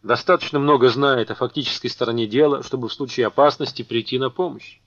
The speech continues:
Мистер Мабл, как оказалось, был даже способен, отбросив ко всем чертям свою манию и оставив клумбу на жену, пойти бы бродить немного по окрестным улицам. Несмелые лучи весеннего солнца согревали его,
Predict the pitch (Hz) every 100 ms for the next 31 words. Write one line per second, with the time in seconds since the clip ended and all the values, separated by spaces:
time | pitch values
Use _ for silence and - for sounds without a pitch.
0 | _ _ _ _ _ _ _ - 170 165
1 | 160 175 139 120 135 127 139 139 156 151
2 | - _ _ _ - 131 160 160 147 151
3 | - 143 - 175 147 139 - 127 131 147
4 | - - 131 147 127 139 123 139 113 127
5 | 127 131 139 127 117 110 110 117 - 123
6 | 120 - 143 131 120 117 107 127 170 170
7 | _ _ _ _ 123 123 151 135 131 135
8 | 156 143 143 151 139 135 120 131 143 -
9 | 165 202 143 - - _ _ _ _ _
10 | 131 131 151 151 135 131 127 123 - 123
11 | 113 104 - 120 107 107 101 - 127 107
12 | - 113 101 101 127 160 156 143 139